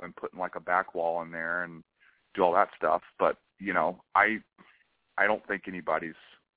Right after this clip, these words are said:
gonna, gonna buy 'em. I'm trying to sell 'em with the, they've each got eighty watt heat, heat panels in 'em for Reptile Basics, and, you know, it's a pretty nice, nice rig. You know, it's a nice setup if you've got the space for it. I don't really wanna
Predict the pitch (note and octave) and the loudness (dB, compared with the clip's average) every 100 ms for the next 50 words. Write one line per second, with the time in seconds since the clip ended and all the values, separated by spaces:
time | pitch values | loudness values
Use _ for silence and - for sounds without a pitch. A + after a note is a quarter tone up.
0 | _ _ _ _ _ _ _ - E2+ F2 | _ _ _ _ _ _ _ -6 -4 -4
1 | - _ _ _ - F#2+ E2+ F2+ F2 E2+ | -12 _ _ _ -6 -6 0 2 4 4
2 | F2+ F2+ F#2+ F2 E2+ - D#2+ E2 E2+ F2 | 2 0 0 0 -2 -2 0 0 -2 -6
3 | - E2 E2 - - F2+ F#2 F#2 G2 - | -8 -10 -10 -18 -16 -2 0 0 -4 0
4 | F2 - F#2+ F#2 F2+ F2 G2 - - F#2 | -2 0 -4 2 4 2 0 -14 -12 -10
5 | F2+ E2 E2 E2 E2 E2+ - F#2 F#2+ - | -4 -2 -2 -6 -8 -10 -8 -6 -8 -2
6 | E2+ D#2+ D2+ - D2+ - - - - _ | -2 -2 -6 -4 -6 -6 -12 -12 -14 _
7 | _ _ _ _ _ _ _ - - - | _ _ _ _ _ _ _ -6 -4 -4
8 | - - G3 A2+ A2 - - _ - G2+ | -2 0 2 4 4 2 -12 _ -8 0
9 | G2+ - E2 A#2+ D#2 - E2+ F2+ G2 - | 0 0 2 4 2 -4 -2 0 0 -2
10 | F2+ A2 - - A2 - - F2 F2 E2+ | 0 0 0 0 2 2 -4 -12 -8 0
11 | F2 - - F#2 F#2 - F#2 G2 - _ | 0 0 -6 -4 -4 -6 -4 -4 -4 _
12 | _ _ _ F#2+ F#2+ - F#2 E2 | _ _ _ 0 0 0 -2 -4